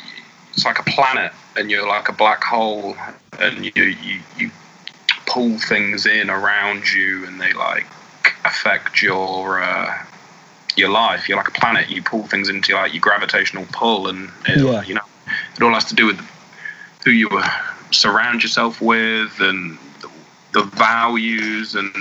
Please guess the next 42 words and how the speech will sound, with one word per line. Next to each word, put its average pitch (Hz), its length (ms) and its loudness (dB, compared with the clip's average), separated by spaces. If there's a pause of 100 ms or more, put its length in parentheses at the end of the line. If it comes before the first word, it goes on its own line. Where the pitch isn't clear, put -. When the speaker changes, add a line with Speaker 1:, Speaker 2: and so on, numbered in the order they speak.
(140)
Speaker 1:
the 87 140 -6 (760)
ideologies 104 800 0
that - 160 -4
you - 80 -2
surround 104 400 0
yourself - 360 -4
with, 104 460 0
and 92 180 -6
the, 87 160 -2 (180)
the 95 60 2
media, 110 920 0
and 98 240 -6 (680)
it 123 100 0
just 226 120 2
depends 131 240 2
how 123 60 2
much 113 160 -2
you 87 60 0
care 113 200 4
about 104 300 0
all 95 100 -8
that 98 160 -6
stuff - 260 -8
as 98 80 -8
well. 107 240 2
You 107 100 -12
know, 107 120 -4
some 110 200 -6
people 123 240 4
Speaker 2:
Mm-hmm. 143 400 2
Speaker 1:
don't 101 580 0
at - 60 2
all, 101 320 2
and 98 100 -6
it's, - 220 -6
it's - 220 -4
not. 98 260 -2
But 92 160 2
I, 98 80 4 (640)
I 98 100 4
think 98 340 -2
it's - 300 -2